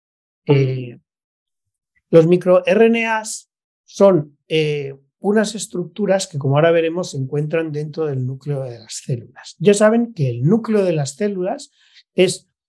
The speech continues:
una estructura donde se encuentra el genoma, eh, de, y este genoma es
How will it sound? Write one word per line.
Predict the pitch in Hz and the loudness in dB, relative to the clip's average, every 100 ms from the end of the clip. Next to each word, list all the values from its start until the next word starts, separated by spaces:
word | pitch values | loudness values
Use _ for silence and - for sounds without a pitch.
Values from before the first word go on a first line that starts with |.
| _ _ _ | _ _ _
una | 180 202 202 | 4 6 6
estructura | 156 - - 147 139 - 220 202 196 | 2 -4 0 0 0 0 4 4 2
donde | 143 147 131 | 0 -2 -6
se | 139 | -6
encuentra | 127 123 185 196 175 175 185 _ _ _ _ _ | -10 -2 0 0 -2 -2 -2 _ _ _ _ _
el | 156 170 185 - | 4 4 4 -2
genoma, | - 151 131 185 180 180 214 _ _ _ - | -10 -4 2 2 2 -4 -6 _ _ _ -6
eh, | 147 135 127 120 120 120 - | -2 -2 -4 -8 -14 -20 -10
de, | - 147 139 147 - - | -2 2 2 0 -8 -2
y | 180 170 | 4 4
este | 185 - 233 | 4 0 -2
genoma | 170 165 208 151 165 277 _ _ _ _ _ - | 0 0 0 -2 -8 -14 _ _ _ _ _ 0
es | 196 202 | 2 2